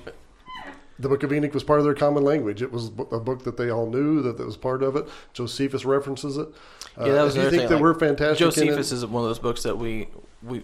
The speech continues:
Speaker 2: like, I know a lot of scholars use it as a kind of a frame point, kind of a historical
Speaker 1: It's a history book,
Speaker 2: It's a
Speaker 1: yeah.
Speaker 2: history book. I think that's, I think Enoch may be a little bit different than a history book.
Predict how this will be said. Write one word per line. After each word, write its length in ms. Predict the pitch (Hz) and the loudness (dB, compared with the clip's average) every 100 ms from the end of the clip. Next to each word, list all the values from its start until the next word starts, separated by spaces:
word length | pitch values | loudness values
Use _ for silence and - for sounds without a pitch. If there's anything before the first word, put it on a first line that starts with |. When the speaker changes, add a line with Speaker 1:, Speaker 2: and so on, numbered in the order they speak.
| - | -12
Speaker 2:
like, 240 | - 92 - | -14 -14 -12
I 160 | - 92 | -14 -12
know 100 | 101 | -8
a 40 | |
lot 160 | 107 110 | -4 -2
of 60 | 101 | -4
scholars 360 | 113 107 107 | -6 -6 -8
use 220 | 113 113 113 | -8 -8 -6
it 160 | 113 | -6
as 240 | - 107 107 | -6 -8 -8
a 80 | 92 | -10
kind 220 | - 123 | -8 -8
of 60 | |
a 60 | 110 | -8
frame 240 | - 117 | -6 -8
point, 240 | 117 117 - | -6 -10 -8
kind 160 | 120 | -8
of 60 | 113 | -6
a 80 | 113 | -6
historical 560 | 127 120 139 139 135 131 | -6 -4 2 2 4 0
Speaker 1:
It's 80 | |
a 20 | 123 | 0
history 240 | - 131 | -2 -6
book, 240 | 110 98 - | -6 -6 -2
Speaker 2:
It's 120 | - | 2
a 20 | |
Speaker 1:
yeah. 60 | 131 | 4
Speaker 2:
history 200 | 208 127 | 2 0
book. 140 | 113 | 0
I 100 | 123 | 2
think 180 | 139 139 | 0 0
that's, 320 | 135 - - - - - - - - | -2 -4 -10 -14 -18 -20 -20 -20 -14
I 60 | 123 | -10
think 140 | 123 | -8
Enoch 200 | 117 117 | -6 -8
may 100 | 113 | -6
be 80 | 117 | -6
a 40 | 110 | -6
little 140 | 107 | -6
bit 80 | 107 | -6
different 280 | 113 107 104 | -6 -8 -12
than 100 | 98 | -12
a 20 | |
history 340 | - 156 - | -10 -10 -8
book. 260 | 95 101 - | -6 -8 -8